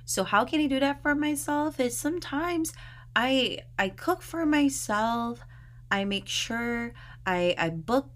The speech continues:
the, the hobbies or activities that I love to do, or even decluttering my space so I know it's, like, clear and I can feel at ease and in peace with it.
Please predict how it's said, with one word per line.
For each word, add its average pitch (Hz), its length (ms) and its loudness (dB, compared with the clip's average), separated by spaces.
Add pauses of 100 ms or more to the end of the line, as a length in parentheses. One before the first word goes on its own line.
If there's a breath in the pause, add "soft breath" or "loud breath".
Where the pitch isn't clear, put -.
(480 loud breath)
the, 160 500 2
the 156 240 -2
hobbies 240 760 0
or 170 440 0
activities 240 760 -2
that 170 240 -2
I 277 460 4
love 196 520 0
to 196 120 -6
do, 196 460 -4 (400 loud breath)
or 220 460 2
even 262 500 4
decluttering 196 1160 2
my 175 220 0
space 175 580 -6
so 175 100 -2
I 170 120 0 (120)
know 185 600 -4 (400 loud breath)
it's, 190 120 -4
like, - 220 0 (240)
clear 240 640 -2
and 185 180 0
I 190 120 0
can 170 240 -4
feel 214 360 -4
at - 280 -4
ease 190 400 -2
and 160 120 -2
in 165 120 -6
peace 175 520 -8
with - 160 -10
it. - 200 -12